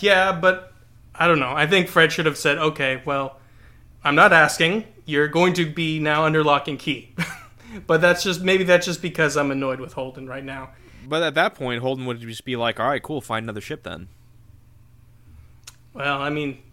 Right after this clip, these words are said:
Speaker 1: if they just take it, <laughs> there's not a lot they can do about it. But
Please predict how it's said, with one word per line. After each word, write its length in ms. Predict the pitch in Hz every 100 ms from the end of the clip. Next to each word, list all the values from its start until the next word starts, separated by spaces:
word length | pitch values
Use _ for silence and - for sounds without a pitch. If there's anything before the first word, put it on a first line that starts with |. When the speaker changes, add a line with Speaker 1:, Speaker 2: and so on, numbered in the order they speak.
| - -
Speaker 1:
if 100 | -
they 120 | 139
just 180 | 151 -
take 240 | 165 170
it, 140 | 143 - - 165
<laughs> 240 | - -
there's 440 | 175 156 147 143 147
not 180 | 160 156
a 40 |
lot 220 | 151 143
they 120 | 151
can 180 | 143 123
do 140 | 151 139
about 260 | 127 135
it. 180 | 139 -
But 240 | 151 147